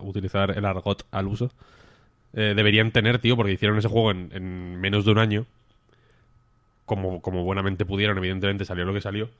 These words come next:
pero es un juego que, que, que se hizo cagando hostias, ¿eh? O sea, pero fu-, en tiempo récord. Entonces,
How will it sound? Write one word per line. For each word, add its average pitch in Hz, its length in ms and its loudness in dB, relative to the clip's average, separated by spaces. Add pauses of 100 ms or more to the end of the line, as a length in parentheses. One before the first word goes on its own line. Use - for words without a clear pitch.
(760)
pero 104 120 -2
es 98 40 -6
un 110 80 -4
juego 117 200 6
que, 107 220 2
que, 98 280 -2
que 98 200 -4
se 101 220 -2
hizo 117 400 0 (720)
cagando 104 420 0
hostias, 90 380 -2
¿eh? 147 160 -8
O 113 40 -8
sea, 98 140 -2
pero 90 160 -4
fu-, 95 320 -12 (240)
en 101 180 -6
tiempo 107 300 0
récord. - 320 -4 (1800)
Entonces, 101 540 -8